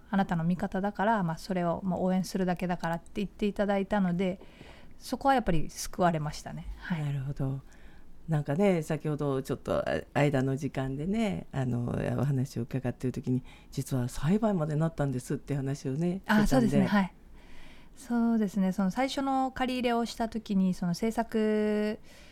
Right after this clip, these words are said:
Speaker 1: 制作の金、あの、代金として先にもうお金を業者さんに渡していたんですけど、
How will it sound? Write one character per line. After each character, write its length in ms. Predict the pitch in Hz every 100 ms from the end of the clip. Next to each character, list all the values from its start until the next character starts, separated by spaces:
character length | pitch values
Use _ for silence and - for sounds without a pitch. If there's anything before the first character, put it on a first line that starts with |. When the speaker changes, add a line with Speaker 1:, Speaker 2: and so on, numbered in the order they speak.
| - - -
Speaker 1:
制 160 | 247
作 260 | 240 240 233
の 320 | 226 220 208
金、 280 | - 214 208 -
あ 120 | 175
の、 380 | 170 165 165 170
代 200 | 175 196
金 180 | - 175
と 120 | -
し 120 | 160
て 220 | - 262 -
先 260 | - 226 262
に 120 | 269
も 220 | 208 165
う 60 | 170
お 20 |
金 240 | 190 170
を 160 | 165 - - - - - - - 233
業 140 | 196 190
者 140 | 185
さ 100 | 180
ん 80 | 170
に 80 | 165
渡 260 | 170 -
し 120 | -
て 200 | - 180
い 60 | 175
た 180 | 185 185
ん 80 | 170
で 100 | 160
す 120 | -
け 120 | 185
ど、 240 | 240 214